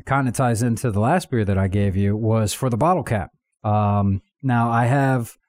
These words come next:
the s-, the United States map that I was referring to with the Jersey cap, and I got that bottle. I also have a map of the state of Virginia where I specifically just get beers that are from the state of Virginia. Now, we all know Devil's Backbone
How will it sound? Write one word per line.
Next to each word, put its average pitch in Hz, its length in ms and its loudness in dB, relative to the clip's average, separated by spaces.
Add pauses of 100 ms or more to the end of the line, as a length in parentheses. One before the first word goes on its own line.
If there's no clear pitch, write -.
(260)
the 113 260 2
s-, - 360 0
the 127 160 0
United 139 400 0
States 175 420 0
map 151 420 0
that 135 140 -2
I 120 100 2
was 117 200 0
referring 127 400 -2
to 127 220 -2
with 117 160 -2
the 110 80 0
Jersey 113 320 0
cap, 117 360 -2
and 107 100 0
I 107 60 2
got 104 240 0
that 110 160 -2
bottle. 101 380 0 (260)
I 110 120 0
also 180 260 0
have 135 340 2
a 120 140 2
map 120 320 0
of 101 80 -4
the 113 80 -2
state 117 280 0
of 101 60 -2
Virginia 123 480 0
where 104 200 0
I 104 180 0 (340)
specifically 104 680 -2
just 98 280 -2
get 104 220 -2
beers 101 360 0
that 90 140 -4
are 90 140 0
from 92 560 -2
the - 80 -6
state 92 380 -4
of 101 220 0
Virginia. 110 400 0
Now, 95 200 2
we 101 120 2
all 98 120 2
know 101 140 0
Devil's 98 260 0
Backbone 104 460 0